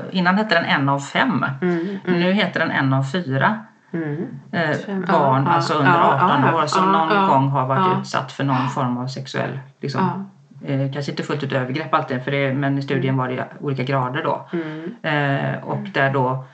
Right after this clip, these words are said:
Speaker 1: ja, en majoritet var ju av, eh, i samma ålder då.
Speaker 2: Mm.
Speaker 1: Men det, det finns ju en gradering där också, liksom,
Speaker 2: Mm.
Speaker 1: och även av närstående vuxna.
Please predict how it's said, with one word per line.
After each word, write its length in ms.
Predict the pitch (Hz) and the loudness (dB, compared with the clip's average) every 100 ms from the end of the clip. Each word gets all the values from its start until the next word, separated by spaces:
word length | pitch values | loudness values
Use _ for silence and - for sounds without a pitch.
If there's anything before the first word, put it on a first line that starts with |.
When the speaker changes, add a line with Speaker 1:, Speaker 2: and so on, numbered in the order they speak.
| - _ _ _ - | -20 _ _ _ -6
Speaker 1:
ja, 120 | 156 | -4
en 120 | 151 | 0
majoritet 420 | 147 147 143 170 170 | 2 2 0 -2 2
var 160 | 147 | 2
ju 100 | 135 | 4
av, 400 | 131 139 127 127 131 - _ - - - | 2 0 0 -2 -8 -14 _ -20 -16 -6
eh, 360 | 139 135 139 | -2 -2 -2
i 80 | 139 | -4
samma 340 | 139 131 127 - | 0 0 0 0
ålder 440 | 123 117 113 160 | -2 -2 -2 0
då. 180 | 165 - 139 | 0 -2 0
Speaker 2:
Mm. 360 | 180 175 175 196 | 0 0 -2 -4
Speaker 1:
Men 320 | 156 139 143 | -2 -2 -2
det, 60 | |
det 180 | 139 139 | -4 -6
finns 260 | 135 135 - | -4 -4 -4
ju 160 | - - 147 | -8 -8 -8
en 80 | 139 | -4
gradering 500 | 135 127 131 120 143 | -4 -2 -2 -4 -6
där 180 | 139 139 | -6 -6
också, 220 | 139 - | -6 -6
liksom, 180 | 131 165 | -4 -2
Speaker 2:
Mm. 120 | 131 - | -2 -2
Speaker 1:
och 60 | |
även 260 | 131 131 139 | -4 -4 -4
av 180 | 143 - - | -6 -10 -16
närstående 600 | 151 139 131 131 - 135 | -8 -4 -4 -4 -6 -8
vuxna. 380 | 139 135 - | -8 -10 -10